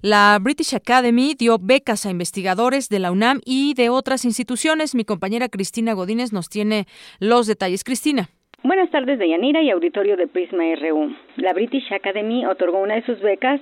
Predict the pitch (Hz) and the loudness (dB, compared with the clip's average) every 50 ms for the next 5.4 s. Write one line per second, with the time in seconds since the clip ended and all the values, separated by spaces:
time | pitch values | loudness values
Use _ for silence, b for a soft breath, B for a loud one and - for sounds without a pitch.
0 | - - 240 269 294 311 320 330 330 - 370 330 285 226 196 - - 180 156 160 | -4 -2 0 2 4 4 4 4 2 2 2 2 2 0 -2 -4 -2 0 0 2
1 | 156 175 175 185 - 175 160 156 156 156 175 196 214 226 247 277 269 220 196 170 | 2 2 0 0 0 0 0 0 2 0 0 0 0 2 2 2 2 2 0 0
2 | 165 165 165 170 165 170 180 196 208 - - 240 240 208 - - 196 180 180 190 | 0 0 0 0 2 2 2 0 0 -4 -8 -8 -6 -8 -6 -2 0 2 2 2
3 | 190 185 - - - - 190 190 196 202 220 233 247 262 285 294 262 - - 180 | 2 0 -2 -4 -4 0 0 2 2 2 0 0 2 2 2 2 0 -2 -2 -2
4 | 185 180 175 175 175 165 160 156 - - 180 190 208 220 190 170 160 160 156 - | -2 0 0 0 0 0 -2 -2 -2 -2 0 0 2 2 0 0 0 0 -2 -4
5 | - - 160 156 156 151 - - | -4 -2 -2 0 -2 -2 -4 -8